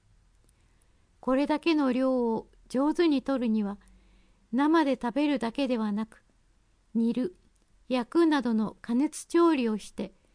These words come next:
かさを減らすことが効果的です。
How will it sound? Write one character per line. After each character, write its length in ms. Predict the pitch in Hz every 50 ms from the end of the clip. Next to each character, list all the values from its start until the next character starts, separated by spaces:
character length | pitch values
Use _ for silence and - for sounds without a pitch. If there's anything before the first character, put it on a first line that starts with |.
| _ _ _ _ _ _
か 140 | - - 220
さ 300 | - - 277 262 214 - _ _ _ _ _ _
を 80 | 226 233
減 220 | 214 208 240 247
ら 120 | 262 285 277
す 140 | - - -
こ 100 | 311 302
と 160 | - 339 330
が 240 | 302 285 - - - - _ _ _
効 220 | - - 233 233
果 140 | 220 - 220
的 280 | - - 208 - 202 180
で 120 | - 175
す。 240 | - - - _